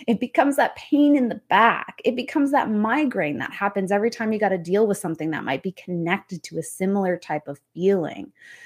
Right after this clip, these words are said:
So this time period is all about watching for, what is the body doing? Where am I being guided to say there's information here in specifically the area of how to let go, how to adjust, how to look at the things that are not working?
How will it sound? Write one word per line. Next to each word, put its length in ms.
So 340
this 300
time 320
period 300
is 180
all 280
about 280
watching 380
for, 180
what 160
is 140
the 100
body 720
doing? 680
Where 320
am 140
I 120
being 300
guided 500
to 120
say 240
there's 240
information 800
here 460
in 220
specifically 1040
the 260
area 540
of 100
how 340
to 100
let 320
go, 380
how 280
to 180
adjust, 720
how 160
to 60
look 200
at 100
the 100
things 320
that 100
are 100
not 240
working? 440